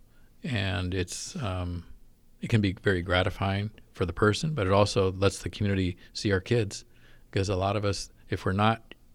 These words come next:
in schools or we don't have young people around us, we sort of see what's on television and we make assumptions about kids in our own community. But when you see 'em live and you see how bright they are and how,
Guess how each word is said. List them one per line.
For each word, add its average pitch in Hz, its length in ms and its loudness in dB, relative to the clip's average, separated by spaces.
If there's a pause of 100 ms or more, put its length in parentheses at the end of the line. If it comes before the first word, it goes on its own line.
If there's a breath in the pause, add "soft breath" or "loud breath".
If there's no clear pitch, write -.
in 95 180 -4
schools 104 540 0
or 98 60 -4
we 90 120 -2
don't 98 220 0
have 95 340 2 (320 soft breath)
young 95 180 -2
people 95 240 -2
around 98 280 0
us, 98 200 -2 (640 loud breath)
we - 80 0
sort 101 240 2
of 95 120 2
see - 200 0
what's 95 200 -2
on 98 120 0
television 95 640 0
and 92 160 -4
we 87 320 -4 (480 soft breath)
make 101 160 -2
assumptions 95 480 -2
about 90 300 -4 (500)
kids 101 260 -6
in 98 60 -6
our 95 120 -2
own 92 120 -4
community. 92 600 -4 (560 loud breath)
But 101 120 2
when 104 160 4
you 98 80 4
see 117 220 2
'em 107 140 4
live 98 420 2
and 95 100 -2
you 95 60 -2
see - 160 0
how 92 140 4
bright 95 320 2
they 92 100 -2
are 92 180 0
and 92 200 -4
how, 92 380 -4